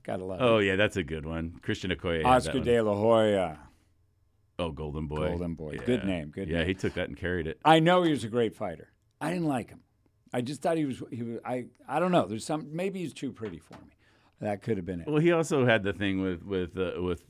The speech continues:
Speaker 2: you know, our, our local guy down
Speaker 1: Yeah,
Speaker 2: here.
Speaker 1: Vargas.
Speaker 2: Yeah,
Speaker 1: Yeah,
Speaker 2: Fernando
Speaker 1: yeah.
Speaker 2: Vargas.
Speaker 1: And Vargas, I, I liked Vargas a lot. We interviewed him in the studio once, and I know he got ahead of himself a bit, but he was a good fighter.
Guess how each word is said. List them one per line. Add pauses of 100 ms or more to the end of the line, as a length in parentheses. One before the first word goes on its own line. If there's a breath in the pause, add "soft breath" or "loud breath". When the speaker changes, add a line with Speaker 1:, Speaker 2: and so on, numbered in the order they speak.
(120)
Speaker 2:
you
know,
our,
our
local
guy
down
Speaker 1:
Yeah,
Speaker 2:
here.
Speaker 1:
Vargas.
Speaker 2:
Yeah,
Speaker 1:
Yeah,
Speaker 2:
Fernando
Speaker 1:
yeah.
Speaker 2:
Vargas.
Speaker 1:
And
Vargas,
I,
I
liked
Vargas
a
lot.
We
interviewed
him
in
the
studio
once,
and
I
know
he
got
ahead
of
himself
a
bit,
but
he
was
a
good
fighter.